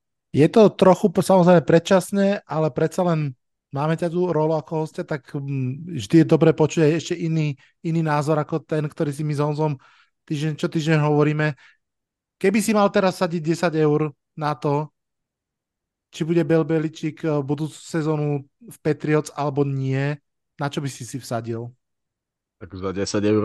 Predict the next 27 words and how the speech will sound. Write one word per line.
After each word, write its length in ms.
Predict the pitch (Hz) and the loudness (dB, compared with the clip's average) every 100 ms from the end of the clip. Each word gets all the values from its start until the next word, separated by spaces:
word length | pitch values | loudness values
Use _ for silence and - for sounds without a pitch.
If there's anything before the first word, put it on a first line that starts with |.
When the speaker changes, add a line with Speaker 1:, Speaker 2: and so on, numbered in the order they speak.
| 107 | 0
Speaker 2:
sa 240 | 104 107 | 0 -2
oplatí 400 | 110 127 - 104 | 0 -2 -2 -6
dať, 240 | 87 85 | -6 -8
že 20 | 87 | -10
tam 180 | 87 87 | -10 -8
nebude, 320 | 85 85 82 | -6 -6 -6
podľa 280 | - 87 82 | -6 -6 -6
mňa. 140 | 85 85 - 160 202 170 - | -2 -2 2 2 4 2 2
<laughs> 520 | 170 160 190 180 147 | -2 -2 -6 -6 -4
Nie, 240 | 104 113 107 | -2 0 2
ja 80 | |
si 160 | 110 131 | 2 2
myslím, 320 | 131 139 131 | 2 0 -2
že, 240 | 107 110 104 | -2 -2 -2
že 80 | |
asi 240 | 107 117 - | -4 -4 -4
nebude 320 | 95 104 90 | -6 -4 -6
trénerom. 480 | - 92 92 90 90 | -6 -6 -4 -4 -4
Myslím 320 | 104 117 151 | -4 -4 -4
si, 160 | 139 117 | -2 -2
že 80 | |
by 80 | 120 | -2
to 160 | 117 104 | -4 -8
prospelo 560 | 107 110 - 117 113 | -6 -6 -2 -2 0
aj 160 | 98 78 - | -2 -4 -6
Belichickovi, 880 | 87 95 98 107 - 98 98 98 92 | -6 -4 -6 -8 -4 -2 0 -2 -4
aj 240 | 98 92 | -6 -8